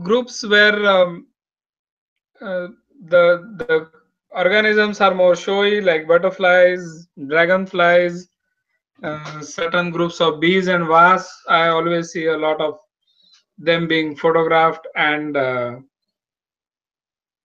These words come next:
uh, shared on Flickr. Surprisingly, there is a huge amount of data available for moths.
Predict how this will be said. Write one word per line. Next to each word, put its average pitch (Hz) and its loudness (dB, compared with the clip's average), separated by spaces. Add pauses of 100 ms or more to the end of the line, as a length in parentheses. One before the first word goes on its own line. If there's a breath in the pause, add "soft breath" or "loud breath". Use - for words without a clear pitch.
(160)
uh, 143 -4
shared 170 0
on 156 2
Flickr. 180 0 (520 soft breath)
Surprisingly, 240 0
there 208 -2
is 180 -6
a 170 -2
huge 208 -2
amount 202 -2
of 196 -2
data 185 0
available 180 -2
for 151 -6
moths. 160 -6